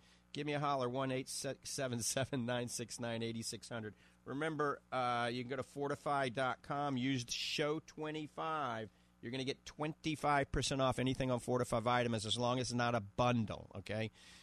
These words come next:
Like, if you buy the Fortify Fit bundle, that's much more than twenty-five percent off. You can't add the twenty-five percent off to it. For those of you trying to work out and get in shape, check out the Fortify Fit bundle.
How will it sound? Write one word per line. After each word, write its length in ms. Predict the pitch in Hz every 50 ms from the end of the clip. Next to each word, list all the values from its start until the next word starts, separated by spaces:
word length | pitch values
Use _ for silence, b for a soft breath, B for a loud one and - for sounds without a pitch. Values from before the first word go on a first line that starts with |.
| B B -
Like, 160 | 127 127 131
if 80 | 135
you 80 | 127 127
buy 180 | 120 143 143 139
the 80 | 131
Fortify 480 | - - 156 160 156 147 - 160 135 131
Fit 400 | - - - 165 143 120 - -
bundle, 320 | 151 147 147 151 151 147
that's 240 | 131 131 131 - -
much 260 | 131 135 139 - -
more 200 | - 135 135 135
than 100 | 127 127
twenty-five 560 | 117 - - 123 123 120 - 120 117 113 -
percent 380 | - 110 - - 117 107 104 104
off. 200 | 104 95 90 -
You 100 | 110 104
can't 260 | - - 123 120 117 -
add 260 | 123 120 120 120 110
the 60 | 107
twenty-five 520 | - - - 110 110 104 - 110 104 101 -
percent 320 | - 95 - - 101 101
off 200 | 98 101 95 - -
to 180 | - 117 110 101
it. 140 | 95 B B B B B B B B
For 80 | - 120
those 220 | 123 135 139 123
of 60 | 135
you 120 | 131 131 123
trying 280 | - - 135 127 123
to 80 | 117 113
work 220 | 113 117 113 -
out 200 | 135 135 135 127
and 80 | 117 110
get 140 | 107 120 107
in 80 | 104
shape, 420 | 101 - - - 147 135 123 113 -
check 280 | - - 127 120 -
out 180 | 131 127 127 120
the 60 | 123
Fortify 500 | - - 127 123 123 120 - 127 120 113
Fit 320 | - - 131 123 110 - -
bundle. 380 | 127 123 120 117 110 104 101